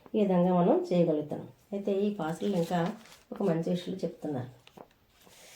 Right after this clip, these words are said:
అంటే అక్కడ ఉన్న గోవులు ఎలా ఉన్నాయంటే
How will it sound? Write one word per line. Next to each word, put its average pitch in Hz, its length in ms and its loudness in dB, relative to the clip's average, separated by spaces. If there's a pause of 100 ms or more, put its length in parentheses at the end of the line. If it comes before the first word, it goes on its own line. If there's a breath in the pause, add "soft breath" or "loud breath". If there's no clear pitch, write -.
(240 loud breath)
అంటే 226 180 4
అక్కడ 208 200 4
ఉన్న 190 220 8
గోవులు 202 460 4
ఎలా 180 300 4
ఉన్నాయంటే 214 760 4